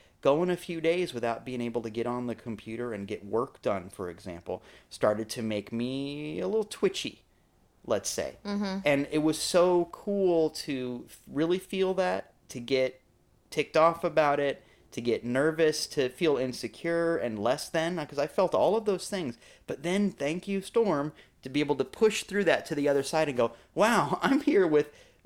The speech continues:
Speaker 1: the, the three most awesome human beings in the universe." And I get to have a front row seat for this. What in the world? You know? And so it was really beautiful to really get that lesson of,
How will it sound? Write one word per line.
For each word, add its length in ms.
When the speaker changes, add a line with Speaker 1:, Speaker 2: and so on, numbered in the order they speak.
Speaker 1:
the, 220
the 260
three 420
most 340
awesome 420
human 400
beings 560
in 180
the 80
universe." 840
And 400
I 140
get 260
to 100
have 180
a 40
front 360
row 200
seat 320
for 140
this. 380
What 260
in 160
the 80
world? 580
You 140
know? 260
And 140
so 160
it 80
was 140
really 180
beautiful 400
to 100
really 300
get 200
that 140
lesson 320
of, 200